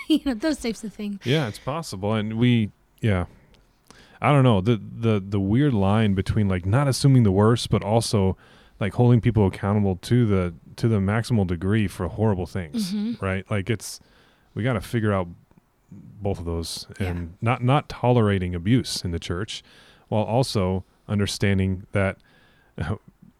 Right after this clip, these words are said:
Speaker 2: every leader is imperfect
Speaker 1: Mm-hmm.
Speaker 2: And, um, I, I mean, the, the millions of youth pastors who in the nineties were leading their youth groups through the, you know, the ins and outs of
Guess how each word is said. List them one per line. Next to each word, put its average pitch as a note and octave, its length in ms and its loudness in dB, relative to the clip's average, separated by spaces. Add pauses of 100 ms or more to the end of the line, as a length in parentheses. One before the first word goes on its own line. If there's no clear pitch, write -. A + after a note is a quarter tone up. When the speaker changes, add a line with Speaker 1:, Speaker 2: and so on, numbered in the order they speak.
(100)
Speaker 2:
every A2+ 400 2
leader F2+ 360 0
is E2 200 -6
imperfect F2+ 760 -4 (320)
Speaker 1:
Mm-hmm. G3+ 180 -2
Speaker 2:
And, - 340 -2 (340)
um, F2+ 360 -6
I, A2+ 100 -10 (200)
I B2 60 0
mean, F#2+ 260 0
the, F#2+ 160 -2 (100)
the F#2+ 320 -2 (140)
millions G#2+ 560 2
of F2 100 -6
youth G2+ 240 0
pastors F2+ 480 -2
who F#2 340 -2
in G#2 120 -4
the F2+ 80 -2
nineties F#2 480 -2
were F2+ 160 -4
leading F#2 320 -2
their F2 300 -6 (160)
youth G2 240 -2
groups F2+ 320 -6
through F#2+ 340 -2
the, F2+ 240 -8 (240)
you G#2+ 140 -8
know, F2+ 140 -6
the F#2 100 -6
ins F#2 140 -2
and F2+ 80 -8
outs F#2 200 -6
of E2+ 80 -12